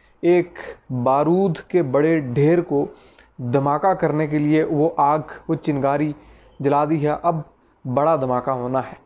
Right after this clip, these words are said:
तो अब कुछ डिटेल्स हैं, नैंसी पेलोसी तो निकल चुकी हैं, लेकिन अब कुछ कॉन्सिक्वेंसेस हैं। चीन के अंदर बीजिंग में अमरीकी एनवॉय जो हैं उनको सम्मन किया गया है। उनके सामने चीन के डिप्टी फॉरेन मिनिस्टर ने यानी ऐसे अल्फाज इस्तेमाल किए हैं, बज़ाहिर ऐसा लगता है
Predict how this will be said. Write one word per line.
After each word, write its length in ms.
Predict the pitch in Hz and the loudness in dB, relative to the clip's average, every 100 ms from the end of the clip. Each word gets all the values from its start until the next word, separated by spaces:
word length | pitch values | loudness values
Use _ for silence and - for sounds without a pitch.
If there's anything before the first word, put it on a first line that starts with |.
| _ _ | _ _
तो 60 | - | 0
अब 200 | 220 196 | 0 0
कुछ 160 | 247 | -2
डिटेल्स 440 | 175 196 220 240 175 | 0 2 2 2 0
हैं, 140 | 202 | -2
नैंसी 340 | 185 180 180 196 | 0 0 0 -2
पेलोसी 420 | 185 170 175 202 | 2 2 0 -2
तो 100 | 190 | 0
निकल 300 | 170 175 196 | 0 0 -2
चुकी 320 | - 165 196 | -2 -4 0
हैं, 180 | 160 180 | 0 2
लेकिन 320 | 170 170 175 | 0 0 -2
अब 120 | 170 | -2
कुछ 220 | - 175 | -4 -12
कॉन्सिक्वेंसेस 720 | - 170 165 190 180 156 165 | -4 -4 -2 -2 -2 -2 -2
हैं। 220 | 139 107 - _ _ _ _ _ _ - _ _ | -2 -6 -10 _ _ _ _ _ _ -20 _ _
चीन 220 | - 226 214 | -2 0 2
के 120 | 208 | 0
अंदर 260 | 170 156 | 2 0
बीजिंग 400 | 135 160 170 220 | 0 0 0 0
में 160 | 170 131 | 0 -2
अमरीकी 600 | 151 151 180 180 208 190 - _ - | -2 -2 -2 -2 -2 -4 -8 _ -4
एनवॉय 380 | 156 170 190 | 0 2 0
जो 120 | 180 165 | 0 0
हैं 160 | 175 | 0
उनको 320 | 175 185 175 | -2 -2 0
सम्मन 440 | 180 - 175 190 180 | -2 -2 -2 -2 -2
किया 260 | - 165 | 0 0
गया 200 | 139 135 | 0 -2
है। 200 | 127 131 - | -4 -6 -6
उनके 360 | 185 196 190 185 | -4 -4 0 -2
सामने 580 | 185 165 170 175 180 170 - - _ _ | 0 -2 0 0 0 -2 -10 -20 _ _
चीन 380 | - 208 233 196 | -2 0 0 2
के 160 | 185 | 0
डिप्टी 460 | 165 170 180 - 240 | 2 0 -2 -4 -4
फॉरेन 380 | 208 170 170 175 | 0 0 2 0
मिनिस्टर 480 | 160 147 151 190 160 | 0 -2 0 0 0
ने 180 | 160 | 0
यानी 280 | 156 143 147 | -2 -2 0
ऐसे 280 | 139 135 160 | 0 0 -2
अल्फाज 380 | 131 120 147 170 | -2 0 0 0
इस्तेमाल 400 | 165 160 143 139 | -2 -2 -2 -4
किए 200 | 139 156 | -4 -4
हैं, 240 | 139 147 | -2 -2
बज़ाहिर 340 | 127 127 151 160 | -2 -2 0 0
ऐसा 220 | 143 151 | -2 -2
लगता 320 | 139 123 156 | -4 -4 -6
है 220 | 135 131 | -4 -8